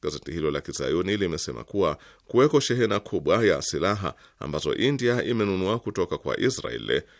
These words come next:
kunachangia hali tete iliyopo baina ya nchi hizo mbili jirani za kusini mwa Asia.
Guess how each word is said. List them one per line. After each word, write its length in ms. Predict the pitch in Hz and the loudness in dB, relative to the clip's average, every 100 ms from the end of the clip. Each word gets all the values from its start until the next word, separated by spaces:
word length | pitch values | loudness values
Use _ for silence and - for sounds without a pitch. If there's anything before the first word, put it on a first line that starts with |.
| _ | _
kunachangia 600 | - 67 65 71 82 98 | -10 -8 -6 -6 0 0
hali 280 | 80 71 76 | 0 -4 -4
tete 340 | - 110 - | 0 -2 0
iliyopo 540 | 73 67 82 - 65 - _ _ | -4 0 -2 0 -6 -6 _ _
baina 280 | - 76 82 | -2 0 0
ya 140 | 69 | -2
nchi 200 | 69 - | -6 -8
hizo 200 | 67 67 | -8 -8
mbili 280 | 67 82 82 | -6 -4 -4
jirani 580 | 82 82 80 69 67 65 _ _ | -4 -6 -4 -6 -8 -12 _ _
za 180 | 76 78 | -6 -4
kusini 440 | - 82 - 82 73 | -4 -6 -4 -4 -4
mwa 180 | 73 50 | -6 -6
Asia. 480 | 52 - - 55 | -8 -8 -6 -6